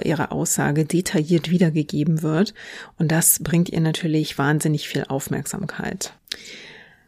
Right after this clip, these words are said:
Weil der Kongress sich also so querstellt zu den Forderungen der Frauen nach dem Frauenwahlrecht,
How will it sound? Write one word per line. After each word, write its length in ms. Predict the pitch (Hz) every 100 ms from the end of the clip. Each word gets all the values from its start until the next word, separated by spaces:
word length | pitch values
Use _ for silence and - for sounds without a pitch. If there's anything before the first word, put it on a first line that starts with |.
| _ -
Weil 280 | 185 180 233
der 100 | 226
Kongress 580 | - 185 175 175 - -
sich 360 | 180 185 -
also 400 | 165 170 175 170
so 160 | 165 165
querstellt 800 | - 160 160 - - 160 165 165
zu 360 | - - - 175
den 200 | 175 165
Forderungen 580 | 160 165 170 165 165
der 140 | 160 156
Frauen 500 | - 143 151 156 147
nach 240 | 156 156
dem 180 | - 156
Frauenwahlrecht, 1040 | - 147 151 156 147 143 143 156 170 -